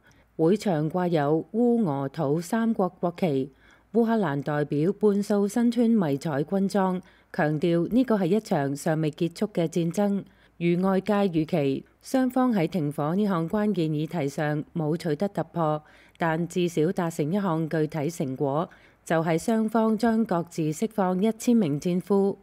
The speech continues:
烏梅洛夫強調，呢個係艱難談判中最正面嘅成果，亦可能為千個烏克蘭家庭帶嚟真正嘅團圓。烏克蘭外交部副部長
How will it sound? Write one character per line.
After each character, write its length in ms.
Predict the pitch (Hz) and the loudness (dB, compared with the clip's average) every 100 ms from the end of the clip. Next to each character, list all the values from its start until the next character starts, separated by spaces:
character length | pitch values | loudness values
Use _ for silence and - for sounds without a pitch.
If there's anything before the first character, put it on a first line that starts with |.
| _ _ _ | _ _ _
烏 140 | 254 277 | 2 4
梅 200 | 208 147 | 4 2
洛 140 | 156 | -2
夫 300 | - 233 233 | 0 4 4
強 260 | 226 147 156 | 4 0 2
調， 300 | 156 147 - | 2 2 0
呢 160 | 233 240 | 2 2
個 100 | 214 | 4
係 240 | 196 170 | 2 2
艱 220 | 170 233 | 0 0
難 240 | 226 160 143 | 2 0 -2
談 260 | 170 147 | -2 -4
判 240 | 139 175 180 | -2 -2 0
中 260 | 208 202 208 - | 0 0 -2 0
最 220 | 233 226 | 4 4
正 160 | 233 220 | 4 4
面 260 | 196 170 | 4 2
嘅 100 | 180 | 0
成 240 | 185 151 151 | -2 -2 -2
果， 360 | 160 151 202 - _ - | -2 -2 -2 -6 _ -2
亦 100 | 170 | -2
可 260 | 165 175 | 0 0
能 200 | 208 170 | 2 0
為 240 | 156 160 160 | 0 0 -2
千 260 | - 233 | 0 0
個 180 | 226 190 | 2 2
烏 180 | 180 208 | 2 0
克 100 | 226 | 0
蘭 260 | 214 143 147 | 0 -2 -2
家 200 | 202 208 | -2 -2
庭 280 | 208 147 147 | 0 -2 -2
帶 180 | 180 175 | -2 0
嚟 160 | 143 | 0
真 300 | 143 208 202 | 0 0 0
正 240 | 196 175 175 | 0 -2 0
嘅 120 | 175 | -2
團 180 | 185 147 | -2 0
圓。 340 | 143 139 135 - - - _ - | 0 0 -2 -10 -20 -20 _ -2
烏 120 | 226 | 0
克 120 | 233 | 2
蘭 280 | 220 156 151 | 2 2 0
外 140 | 151 | 0
交 180 | 151 220 | 0 0
部 280 | 220 175 165 | 2 2 0
副 180 | - 175 | 0 -4
部 180 | 165 151 | -2 -2
長 380 | 165 143 185 | -2 -2 -2